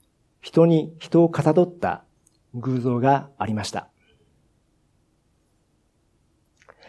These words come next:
日本の神話やギリシャ神話には多くの人間そっくりの神様が出てきます。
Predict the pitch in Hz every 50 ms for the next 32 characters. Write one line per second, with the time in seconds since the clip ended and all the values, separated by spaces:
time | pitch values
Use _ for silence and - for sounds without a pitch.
0 | - _ - 127 139 139 143 143 147 131 - - 143 139 135 123 123 120 120 -
1 | - - - - _ - _ - 139 139 135 139 156 139 - - 156 135 113 98
2 | 95 101 98 101 110 117 - _ _ - - _ _ _ _ _ _ _ _ _
3 | _ _ _ _ _ - 156 180 175 - 139 117 98 90 87 90 - _ _ _
4 | _ _ _ _ _ - - _ _ _ _ _ _ _ _ _ _ _ _ _
5 | _ _ _ - 131 139 147 160 160 165 165 151 151 - 120 - - - 202 185
6 | 127 104 - - 117 120 - 95 87 90 95 110 131 147 - _ _ _ _ _
7 | - 113 123 101 98 - 92 85 82 - - 80